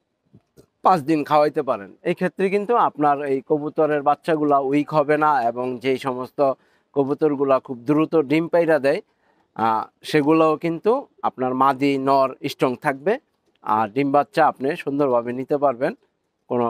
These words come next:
সমস্যা হইব না। তো বন্ধুরা, আমি মনে করি আপনাদের এই ভিডিওটি ভালো লাগবো অবশ্যই। আহ,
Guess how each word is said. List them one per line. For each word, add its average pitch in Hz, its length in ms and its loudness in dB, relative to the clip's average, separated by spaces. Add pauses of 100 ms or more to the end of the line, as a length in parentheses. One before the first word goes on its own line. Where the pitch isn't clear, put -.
(160)
সমস্যা 151 460 0
হইব 104 160 -8 (120)
না। 78 60 -18 (2000)
তো 160 60 0
বন্ধুরা, 214 380 4
আমি 196 180 2
মনে 202 240 2
করি 202 300 2
আপনাদের 170 500 2 (220)
এই 139 260 2
ভিডিওটি 147 540 0 (680)
ভালো 131 300 2
লাগবো 147 380 2 (160)
অবশ্যই। 139 500 -2 (640)
আহ, 107 320 -2